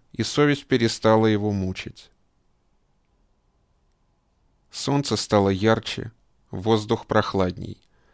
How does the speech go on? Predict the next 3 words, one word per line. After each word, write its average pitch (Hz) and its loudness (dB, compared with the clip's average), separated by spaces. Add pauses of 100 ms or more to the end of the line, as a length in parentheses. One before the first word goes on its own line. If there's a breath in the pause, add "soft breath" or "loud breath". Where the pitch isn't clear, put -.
(160)
лица 127 4
прохожих 127 0 (220)
приветливей. 98 -4